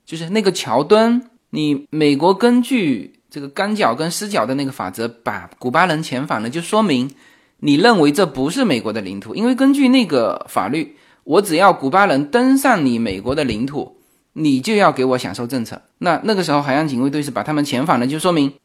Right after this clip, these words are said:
这个地方不是美国的国土。行，因为它就在七里桥的旁边嘛，海螺共和国这帮人就说：“好，那这是，这是一块无主之地啊，因为你不是你美国的领土嘛。”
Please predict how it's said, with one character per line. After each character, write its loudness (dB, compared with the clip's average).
这 -2
个 0
地 2
方 2
不 -2
是 -2
美 -2
国 -6
的 -6
国 -12
土。 -16
行， 0
因 0
为 2
它 -10
就 -2
在 0
七 -2
里 -2
桥 -2
的 -2
旁 -6
边 -2
嘛， -4
海 -6
螺 2
共 -4
和 0
国 0
这 -2
帮 -2
人 -8
就 -2
说 0
：“好， 2
那 -2
这 -4
是， -4
这 0
是 -2
一 0
块 2
无 0
主 0
之 -4
地 2
啊， 2
因 -4
为 2
你 0
不 -8
是 -2
你 0
美 -2
国 -4
的 -2
领 -4
土 -6
嘛。” -10